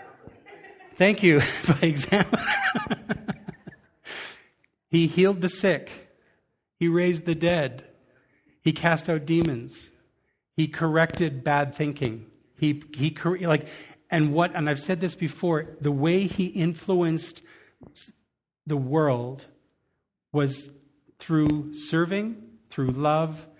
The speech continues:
and through showing what his Father's kingdom was all about.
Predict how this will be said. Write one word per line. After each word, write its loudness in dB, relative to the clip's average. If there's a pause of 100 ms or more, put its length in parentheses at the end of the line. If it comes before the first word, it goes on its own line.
(240)
and 0
through -4
showing 0
what 0
his -4
Father's -2
kingdom -2
was -6
all 0
about. -6